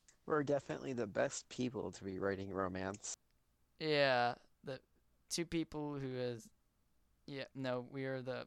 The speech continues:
Speaker 2: absolute
Speaker 1: <laughs>
Speaker 2: best.
Speaker 1: We are the, yeah.
Speaker 2: <laughs> Just like we're the best people to do th-, remember when we did
Speaker 1: Of
Speaker 2: that, that
Speaker 1: course, yeah.
Speaker 2: horror thing? <laughs> We're the
Speaker 1: Yeah. <laughs>
Speaker 2: best people
Speaker 1: Not
Speaker 2: to do that.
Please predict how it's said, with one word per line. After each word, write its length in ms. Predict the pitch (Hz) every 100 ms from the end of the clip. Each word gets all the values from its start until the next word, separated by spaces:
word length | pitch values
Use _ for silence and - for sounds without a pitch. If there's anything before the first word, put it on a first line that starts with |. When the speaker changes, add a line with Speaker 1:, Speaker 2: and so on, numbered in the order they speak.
| _
Speaker 2:
absolute 800 | 127 123 - - - - - 151
Speaker 1:
<laughs> 40 | -
Speaker 2:
best. 600 | 110 120 - - - 262 156 -
Speaker 1:
We 80 |
are 100 | 185
the, 460 | - 190 170 175 - - - -
yeah. 180 | 160 120 - 160 - 359 311 254 -
Speaker 2:
<laughs> 80 | - - - 311 277
Just 320 | - 262 196
like 140 | 208 170
we're 120 | 185
the 120 | 160
best 340 | 127 - - -
people 280 | 151 147 147
to 120 | 143
do 160 | 143
th-, 120 | 139 - _ _ - - - 226 -
remember 220 | 160 180
when 120 | 190 180
we 80 |
did 100 | 170
Speaker 1:
Of 40 | 175
Speaker 2:
that, 180 | 165 156
that 260 | 156 135
Speaker 1:
course, 120 | - 135
yeah. 20 |
Speaker 2:
horror 500 | 139 135 139 143 147 _
thing? 500 | 160 156 160 165 180 - _ _ _ _
<laughs> 420 | - - - -
We're 140 | 151 185
the 200 | 165 160
Speaker 1:
Yeah. 60 |
<laughs> 20 |
Speaker 2:
best 300 | 156 170 -
people 220 | 170 160 165
Speaker 1:
Not 80 | 170
Speaker 2:
to 100 | 156
do 220 | 135 139
that. 380 | 135 127 135